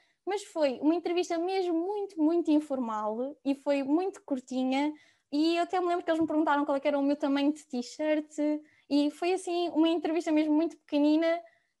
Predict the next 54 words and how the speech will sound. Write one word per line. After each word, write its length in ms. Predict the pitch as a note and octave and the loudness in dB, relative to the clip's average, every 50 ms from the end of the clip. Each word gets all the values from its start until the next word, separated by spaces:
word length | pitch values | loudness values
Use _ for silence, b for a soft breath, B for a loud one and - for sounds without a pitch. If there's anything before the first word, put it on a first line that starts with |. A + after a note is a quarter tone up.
| _ _ | _ _
e 580 | C#4 C#4+ D#4+ D#4+ D#4+ D#4+ D#4 D4+ D4 C#4+ D4 D4+ _ | -4 -2 -2 0 0 0 0 0 0 -2 -4 -8 _
que 60 | - | -4
eu 60 | E4 D4+ | -4 -2
fiquei 300 | D#4 E4+ D4+ D#4 E4 D#4 | -2 -4 -4 -2 -4 -2
só, 300 | - C#4+ B3 B3 - - | 0 0 0 0 -2 -2
"Ai, 180 | - D#4 E4 D#4+ | -2 -2 0 0
mas 200 | D#4 D4 D4+ D4+ | 0 0 0 -2
como 180 | - D4+ C#4+ D4 | -2 -4 -2 -2
assim? 180 | D4 D4 B3+ A#3+ | -2 -4 -6 -8
Isto 120 | A#3+ - | -6 -4
é 40 | C4+ C4 | -4 -2
uma 120 | B3+ C4+ | -2 -2
entrevista?" 360 | C#4 C4+ C#4 C4 D4 D4 E4 D#4 | -4 -4 -4 -4 -4 -4 -6 -10
Porque 80 | - | -6
foi 100 | - B3+ | -6 -4
a 20 | A#3+ | -4
minha 140 | B3 A#3 | -4 -4
primeira 280 | A#3+ B3 B3+ B3+ C4 C4+ | -4 -4 -4 -4 -2 -2
entrevista 380 | C4+ C4+ C#4 C4 C#4+ - D#4+ D#4 | -4 -4 -4 -6 -4 -4 -6 -8
de 80 | D#4 | -4
sempre. 300 | - D4 C4+ C4 - - _ _ _ _ _ _ _ _ | -4 -4 -4 -4 -4 -8 _ _ _ _ _ _ _ _
Eu 80 | - C4+ | -2 0
estava 300 | C4+ - D#4 D4 D4+ F4 | 2 2 2 2 2 2
só 160 | - C#4+ B3 | 2 0 0
muito 260 | A#3+ C#4 F#4+ G4 - | 2 0 0 -2 0
confusa. 580 | - D4 C#4 C#4 - D4+ F#4 F4 D#4+ F4 F#4 F#4+ B B B B B B - | 0 0 0 0 0 -2 0 0 0 -2 -4 -4 B B B B B B -4
Eu 60 | E4+ | -2
lembro 180 | F4 G4+ G#4+ A4 | -2 -2 -2 -4
que 60 | - | -4
depois 260 | E4 D4+ - E4 E4+ E4+ | -6 -2 -2 -2 -2 -2
liguei 240 | D#4+ D#4+ C4+ C#4+ C4+ D4+ D4+ D4 - | -4 -2 0 0 0 0 -2 -2 -4
o 80 | - D4 | -4 -2
meu 120 | D4+ D4+ | -2 0
telemóvel 520 | D4 C#4+ C4+ C4+ C#4+ C#4+ D4 C#4+ C#4 C4+ E4 | 0 -2 -2 -2 0 -2 -2 -2 -2 -2 -2
e 80 | E4+ | -4
falei 260 | C4+ C4+ A#3+ B3 B3+ | -4 -4 -4 -4 -4
com 120 | C4 - B3 | 0 0 -2
os 80 | B3 | 0
meus 160 | B3+ C#4 C#4 C#4+ | 0 -2 -2 -2
pais, 200 | - C#4 C#4+ B3 | -4 -6 -4 -4
eu 60 | B3+ | -4
estava 260 | B3+ C4 A#3+ A3+ B3 | -4 -4 -4 -4 -6
só, 260 | A#3 A#3+ A3 G3+ G3 G3+ | -4 -4 -4 -4 -4 -4
"Mas 340 | A#3 B3 B3 A#3+ A#3+ A#3+ A#3+ - | -4 -4 -2 -2 -4 -6 -6 -6
eu 80 | - B3+ | -6 -4
não, 200 | B3+ C4+ C4 B3+ | -4 -4 -6 -4
não 140 | B3 B3+ A#3+ | -4 -6 -6
percebi 220 | A#3+ - - A#3 B3 | -6 -8 -8 -8 -6
o 20 | |
que 80 | B3 C4+ | -6 -6
é 40 | A#3+ | -10
que 80 | - | -8
aconteceu 300 | _ - B3+ B3 - B3+ | _ -6 -6 -4 -2 -4
aqui, 240 | A#3 A#3+ - D4 F#4 | -4 -4 -6 -10 -10